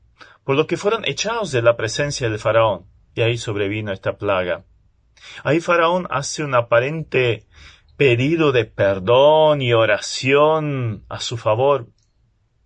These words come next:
Pero cuando se fue la plaga, el resultado se volvió a repetir. Jehová endureció el corazón de faraón.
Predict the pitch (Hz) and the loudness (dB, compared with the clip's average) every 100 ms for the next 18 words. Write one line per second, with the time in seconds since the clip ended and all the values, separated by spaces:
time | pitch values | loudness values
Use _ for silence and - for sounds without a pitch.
0 | _ 147 139 131 127 120 - 120 117 127 | _ -6 -2 -2 -2 -4 -6 -6 -6 -8
1 | 156 151 139 135 127 113 113 _ _ _ | -2 0 0 0 0 0 -4 _ _ _
2 | _ _ _ _ 113 104 107 - 101 104 | _ _ _ _ -4 -4 -4 -8 -4 0
3 | 101 98 98 92 95 92 95 - 92 82 | 2 0 -6 -4 0 0 -2 -10 -14 -14
4 | 80 _ _ - - _ - 107 87 95 | -16 _ _ -20 -20 _ -6 -2 0 2
5 | 101 107 101 98 98 - 92 90 - 82 | 2 0 -4 -6 -6 -6 -8 -8 -8 -8
6 | - 90 85 85 80 _ _ _ _ _ | -8 -10 -10 -16 -20 _ _ _ _ _
7 | _ _ - - 82 78 76 71 | _ _ -20 -16 -14 -12 -12 -14